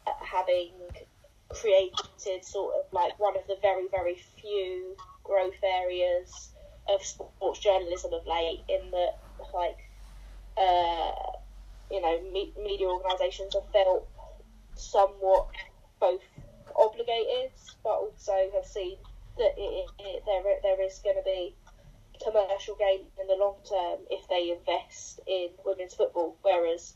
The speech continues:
you know, most of them already have. Um, like, a lot of their other football coverage, you know, kind of pretty much sewn up, uh, in terms of who kind of is doing it. So it's given them an opportunity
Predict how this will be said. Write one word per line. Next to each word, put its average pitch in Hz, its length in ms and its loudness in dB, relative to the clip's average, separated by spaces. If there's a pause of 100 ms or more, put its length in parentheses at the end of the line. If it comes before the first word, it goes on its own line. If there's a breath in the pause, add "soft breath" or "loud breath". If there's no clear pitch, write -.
you 220 100 -2
know, 196 180 -4
most 180 260 0
of 190 60 -4
them 190 80 -14
already 180 300 0
have. - 260 -4 (720 soft breath)
Um, 185 400 6 (680)
like, - 280 2 (240)
a - 40 -4
lot 196 140 6
of - 60 -2
their 180 160 4
other 180 180 2 (100)
football 180 440 -2
coverage, - 640 -4
you 208 60 -6
know, 180 140 -6
kind - 160 0
of 285 60 -4
pretty 208 180 -2
much - 220 -4
sewn 190 240 6
up, 185 300 2 (340)
uh, 185 440 2
in - 60 -6 (200)
terms 190 220 0
of 190 140 -4
who 175 380 -4
kind 180 220 -4
of 175 100 0 (180)
is 202 200 -4
doing 190 260 0
it. 165 160 -4 (540)
So 185 540 4 (100)
it's - 240 -4
given 202 240 -4
them 190 100 -2
an 190 100 -2
opportunity 196 680 -4